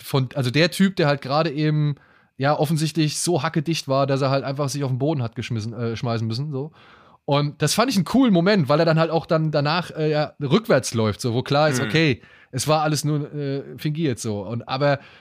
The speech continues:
Speaker 1: trotzdem, das fand ich so vom, vom Effekt her und vom Umschnitt, das fand ich mal irgendwie eine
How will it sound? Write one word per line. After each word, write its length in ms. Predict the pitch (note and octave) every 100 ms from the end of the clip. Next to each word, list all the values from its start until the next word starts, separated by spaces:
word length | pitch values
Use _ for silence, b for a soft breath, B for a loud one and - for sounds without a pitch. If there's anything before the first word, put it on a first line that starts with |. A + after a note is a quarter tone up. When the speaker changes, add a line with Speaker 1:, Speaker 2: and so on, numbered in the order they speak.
| -
Speaker 1:
trotzdem, 300 | F#3+ A3 C#3+
das 140 | C3
fand 160 | F3 G3+
ich 60 | -
so 280 | F#3 F3 B B _
vom, 260 | - D#3
vom 160 | D3+ D3
Effekt 440 | D3 - F4 -
her 160 | D#3 C3
und 100 | C3
vom 140 | D3+
Umschnitt, 460 | D#3+ C4+ - C3+ A2
das 80 | B2+
fand 160 | A#3 -
ich 60 |
mal 140 | A3+ G#3
irgendwie 240 | G#3+
eine 60 | G#3